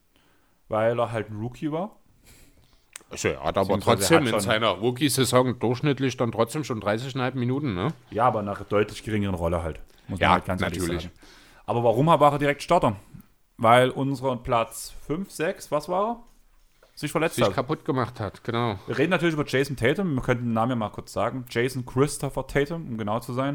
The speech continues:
Speaker 2: Ja, guter Mann.
Speaker 1: Spielt Power Forward und Small Forward, wie gesagt, hatten wir ja schon oft genug, war bei Duke am College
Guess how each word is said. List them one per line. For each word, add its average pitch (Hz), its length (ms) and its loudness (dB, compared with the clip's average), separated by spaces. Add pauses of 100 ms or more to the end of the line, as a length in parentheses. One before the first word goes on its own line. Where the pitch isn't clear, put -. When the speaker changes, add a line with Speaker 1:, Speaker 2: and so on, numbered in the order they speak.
Speaker 2:
Ja, 82 160 -8
guter 90 240 -8
Mann. 98 220 -4 (240)
Speaker 1:
Spielt 120 340 -4 (220)
Power 131 260 6
Forward 123 300 0
und 110 60 -2
Small 123 260 0
Forward, 139 340 0
wie 120 80 -4
gesagt, 117 520 -2
hatten 117 200 -8
wir 113 80 -4
ja 107 80 -4
schon 110 160 -10
oft - 200 -12
genug, 120 300 -6
war 107 140 2
bei 107 140 0
Duke 135 320 -2
am 120 100 -2
College 123 440 0